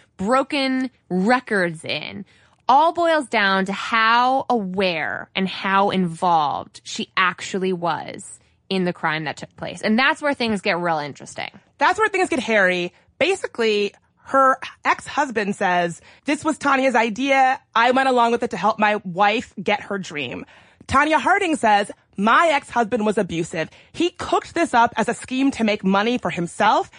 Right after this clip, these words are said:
Speaker 2: And he said if I didn't go along with it, he would kill me, and I was afraid of him." Now, bear in mind that the idea that her ex-husband was abusive is corroborated. She got a restraining order against him.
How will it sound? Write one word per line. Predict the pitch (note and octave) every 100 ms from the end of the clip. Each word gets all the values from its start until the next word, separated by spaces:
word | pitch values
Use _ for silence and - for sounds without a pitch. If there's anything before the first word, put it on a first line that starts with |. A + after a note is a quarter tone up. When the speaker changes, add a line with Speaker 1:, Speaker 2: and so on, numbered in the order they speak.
| - -
Speaker 2:
And | A#3+
he | B3+
said | C#4
if | A#3+
I | G3+
didn't | B3+ D4
go | B3+ B3+
along | A3 A3+
with | A#3+
it, | B3+
he | - G#3+
would | G#3+ -
kill | A3+ A3
me, | A3+
and | G3+
I | F#3
was | F#3+
afraid | E3+ - F3 E3
of | -
him." | - - - - -
Now, | D4 D#4 - - -
bear | E4+ B4 D4+
in |
mind | D#4 F4+ B3
that | G#3 G3 - _ -
the | C#4
idea | C4 G#3 B3+ E4+
that | D4+
her | C4+ -
ex-husband | B3+ - A#3 A#3+
was | G#3+
abusive | F#3+ D4+ G#4 A3+ G3 -
is | F4 -
corroborated. | G4 C#4 A4 C#4+ F3 D#3+ D#3
She | A3
got | A3
a | A#3+ A3 - -
restraining | G#3+ - B3 C#4+
order | C#4 C4+
against | B3+ C#4 D4
him. | C#4+